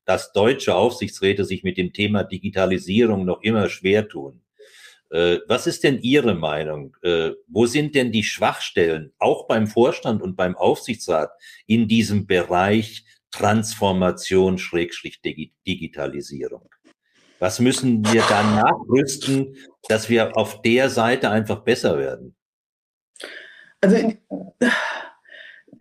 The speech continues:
Speaker 2: ich glaube, was wichtig ist, ist einfach diese Erkenntnis erstmal, ja, dass man was verändern muss. Und das ist vielen eben noch nicht so bewusst. Aber ich glaube, ich würde gerne, bevor ich anfange, einfach,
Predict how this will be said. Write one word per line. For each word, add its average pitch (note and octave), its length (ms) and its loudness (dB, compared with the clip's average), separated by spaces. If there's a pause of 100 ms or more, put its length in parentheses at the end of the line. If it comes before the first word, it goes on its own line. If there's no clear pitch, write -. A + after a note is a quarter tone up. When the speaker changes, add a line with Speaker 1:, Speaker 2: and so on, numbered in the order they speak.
(160)
Speaker 2:
ich A#3 220 0
glaube, A#3+ 280 4
was A#3+ 180 2
wichtig C#4+ 320 2
ist, A#3+ 120 2
ist C4+ 180 2
einfach B3+ 340 0
diese A3+ 240 2
Erkenntnis A#3 640 0
erstmal, F3 800 -4 (260)
ja, A#3 380 2
dass A3 360 0
man A3 160 4
was G#3 180 2
verändern F3 760 -2
muss. - 580 -8 (560)
Und - 440 2
das A#3+ 140 0
ist B3 260 -4
vielen C4+ 460 6
eben A3+ 340 -2
noch G#3+ 160 0
nicht A#3 280 0
so A3 140 0
bewusst. A3 680 -2
Aber A3 120 6
ich A3 100 0
glaube, C4 220 4
ich - 100 -2
würde C4 160 -2
gerne, C4 300 2 (240)
bevor B3+ 260 4
ich - 140 -2
anfange, B3+ 580 -2
einfach, A#3+ 440 -6